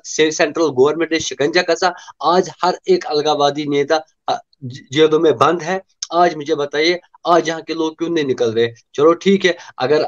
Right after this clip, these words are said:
अगर यहाँ कश्मीर की आवाम आप लोगों के साथ है, ये as per you आप कह रही हो, ठीक है, अलगाववादी नेता आपके चार या पांच आपके समर्थन थे, सईद शाह गिलानी था, यासिर मलिक था, शबीर शाह था, वो तो जेलों में बंद है, बाकी आवाम कहाँ गई?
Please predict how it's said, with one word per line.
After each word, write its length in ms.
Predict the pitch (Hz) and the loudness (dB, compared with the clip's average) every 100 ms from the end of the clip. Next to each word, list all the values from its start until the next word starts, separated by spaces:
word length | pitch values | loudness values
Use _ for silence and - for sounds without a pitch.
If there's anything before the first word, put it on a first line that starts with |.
| - | -4
अगर 220 | 151 160 151 | -2 2 2
यहाँ 200 | 143 165 | 0 -4
कश्मीर 440 | 147 - 190 202 | -6 0 2 2
की 120 | - | 0
आवाम 360 | 123 135 143 131 | -2 2 0 0
आप 120 | 143 | -2
लोगों 260 | 143 135 135 | 0 -2 -2
के 120 | 143 | -2
साथ 300 | 156 139 127 | -2 2 2
है, 180 | 120 110 | 0 -6
ये 400 | 123 156 147 143 | -2 -2 2 0
as 80 | 143 | 0
per 160 | 165 | -4
you 160 | 151 151 147 | -2 -4 0
आप 120 | 147 - | -2 -2
कह 100 | 117 | -6
रही 160 | 101 | -6
हो, 140 | 98 92 _ _ | -12 -14 _ _
ठीक 180 | - 202 | -2 2
है, 140 | 170 - _ _ | 0 -2 _ _
अलगाववादी 580 | 135 135 165 156 151 151 | -2 2 2 2 2 0
नेता 320 | 165 156 156 | 0 0 2
आपके 260 | 156 147 160 | 0 0 -4
चार 300 | 156 151 147 | -2 0 2
या 60 | 160 | 0
पांच 360 | 156 151 147 | 2 2 2
आपके 200 | 139 147 | -2 -2
समर्थन 480 | 147 147 147 139 135 | -2 0 -2 -2 -2
थे, 160 | 131 127 | 0 0
सईद 220 | 135 123 | 0 0
शाह 160 | 123 | 0
गिलानी 320 | 143 131 139 131 | 2 2 2 2
था, 100 | 139 | 2
यासिर 340 | 127 123 147 | 2 2 2
मलिक 200 | 135 131 | 2 2
था, 60 | 139 | 0
शबीर 300 | - 127 135 | -2 0 0
शाह 180 | - | -2
था, 160 | 127 143 _ _ | -4 -6 _ _
वो 80 | 135 | 2
तो 120 | 139 | 4
जेलों 280 | 160 160 165 | 4 4 6
में 160 | 180 175 | 4 4
बंद 220 | 170 160 | 2 0
है, 100 | 139 _ _ | -4 _ _
बाकी 320 | 131 143 180 | -4 -2 0
आवाम 240 | 165 180 175 | 2 2 0
कहाँ 260 | 185 180 | 0 2
गई? 180 | 185 196 | 2 2